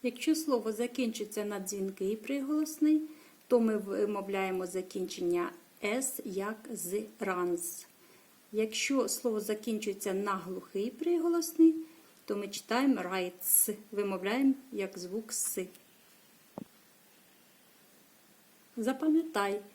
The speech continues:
якщо слово закінчується на шиплячий чи… Свистячий, «с», подвійна «с», «ши», «чи», «кси»,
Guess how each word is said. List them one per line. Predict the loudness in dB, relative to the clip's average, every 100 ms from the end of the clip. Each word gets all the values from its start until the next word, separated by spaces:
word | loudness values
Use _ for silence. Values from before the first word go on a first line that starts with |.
| -4
якщо | 2 2 2 -2
слово | -2 -2 0 2 0 -4 -6
закінчується | -4 -4 0 0 0 -2 -6 -6 -6 -6 -4
на | -2 0 -2 -4 -14 -20 -10
шиплячий | -8 -2 2 2 0 -2 -2 -8 -20 -20 -4
чи… | -2 2 4 2 0 -8 -20 -20 -20 -20 _ -14
Свистячий, | -4 -4 -2 -6 -8 -6 -2 0 -2 -6 -20 -20
«с», | -4 0 4 4 4 2 -8 -20 -20 _ -2
подвійна | -2 0 2 4 4 2
«с», | -4 -2 -2 -2 -10 -20 -20 -20 -12
«ши», | -8 -2 2 2 0
«чи», | -4 -2 0 -2 -2
«кси», | -2 2 4 2